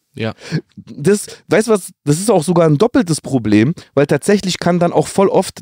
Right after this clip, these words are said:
Speaker 2: deine eigene Def-, Interpretation von deiner Religion hops genommen werden, wenn du dich dann anfängst, darauf einzulassen mit so einem Kräftemessen, mit echter Wissenschaft.
Speaker 1: Ja.
Speaker 2: Da verlierst du auch oft.
Speaker 1: Ja,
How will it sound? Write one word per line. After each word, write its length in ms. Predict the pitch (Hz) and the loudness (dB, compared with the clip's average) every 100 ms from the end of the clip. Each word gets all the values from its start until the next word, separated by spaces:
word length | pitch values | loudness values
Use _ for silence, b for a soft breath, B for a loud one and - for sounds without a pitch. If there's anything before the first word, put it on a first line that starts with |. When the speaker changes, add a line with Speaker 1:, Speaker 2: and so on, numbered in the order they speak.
| 151 | -2
Speaker 2:
deine 480 | 156 165 175 165 160 | 2 2 4 2 2
eigene 420 | - 190 247 208 156 | 2 2 4 4 4
Def-, 220 | 151 147 | 2 -2
Interpretation 800 | - 143 147 139 135 117 185 208 | -4 -2 -2 -2 -2 0 2 2
von 140 | 165 | 2
deiner 200 | 139 135 | 2 2
Religion 380 | 127 127 123 156 | 2 0 2 0
hops 220 | 139 - - | 0 -4 -4
genommen 380 | 135 117 107 | 0 2 4
werden, 340 | 101 98 107 151 B B | 4 2 2 -2 B B
wenn 140 | 123 139 | -2 0
du 80 | |
dich 100 | 147 | 0
dann 120 | 151 - | 0 2
anfängst, 460 | 156 185 170 - | 0 2 0 0
darauf 280 | 151 143 143 | 0 0 0
einzulassen 540 | 143 208 - 139 - 139 | 0 0 2 0 0 -4
mit 80 | |
so 80 | 131 | -4
einem 80 | 120 | -6
Kräftemessen, 680 | - 185 180 135 123 156 147 B | -2 -2 2 2 2 -2 -8 B
mit 160 | - - | -2 0
echter 300 | 214 156 113 | 0 0 0
Wissenschaft. 520 | 107 104 - 87 - 131 | -2 -4 -2 -4 -4 -2
Speaker 1:
Ja. 160 | 123 - | -2 -2
Speaker 2:
Da 80 | - | 0
verlierst 400 | 156 160 254 - | 2 4 4 4
du 80 | 127 | 0
auch 160 | 101 | 0
oft. 260 | - 92 - | 0 -4 0
Speaker 1:
Ja, 200 | 131 | 0